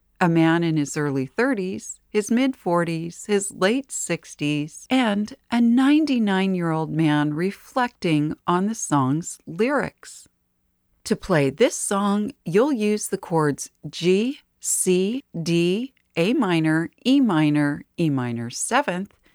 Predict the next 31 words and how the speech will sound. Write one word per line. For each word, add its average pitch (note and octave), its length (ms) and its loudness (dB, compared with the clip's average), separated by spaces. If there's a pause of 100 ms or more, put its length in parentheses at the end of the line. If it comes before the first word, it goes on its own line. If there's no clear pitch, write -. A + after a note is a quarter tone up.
(300)
and G#3 420 -2 (120)
C C3 540 -2
add D#3 300 -4
nine. G3+ 460 -2 (720)
If A#3 200 0
you A#3 120 0
know D#4 260 2
most G3 500 2
or - 240 0
all A3+ 220 0
of A#3+ 140 -4
these G#3+ 240 -2
chords, G#3+ 480 -4
then C4 260 2
the C#4 120 4
only D4+ 240 2
one A3+ 280 -2
that F#3 180 -4
might A3 280 -4
seem G#3 280 -2
a E3 60 0
little G#3+ 480 0
unusual D3 720 -2 (380)
is G#3 420 0 (160)
the A#3 160 -2
C D3+ 580 -2
add D3 380 -4
nine. G#3 460 -2 (720)
And A3 160 2
don't C4 260 2
forget, B3 500 0